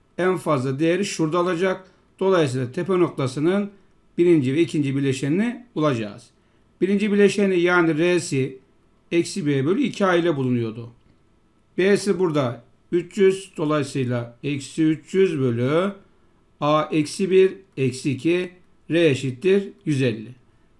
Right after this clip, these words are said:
Tepe noktasının birinci bileşenini yüz elli bulduk. İkinci bileşenini yani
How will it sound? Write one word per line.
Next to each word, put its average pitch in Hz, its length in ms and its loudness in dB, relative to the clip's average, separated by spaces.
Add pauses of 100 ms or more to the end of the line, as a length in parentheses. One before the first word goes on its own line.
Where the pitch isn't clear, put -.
Tepe 196 260 0
noktasının 143 500 -2
birinci 160 300 0
bileşenini 135 480 0
yüz 143 220 -2
elli 180 520 2
bulduk. 120 340 -4 (720)
İkinci 208 360 0
bileşenini 156 560 2
yani 165 480 4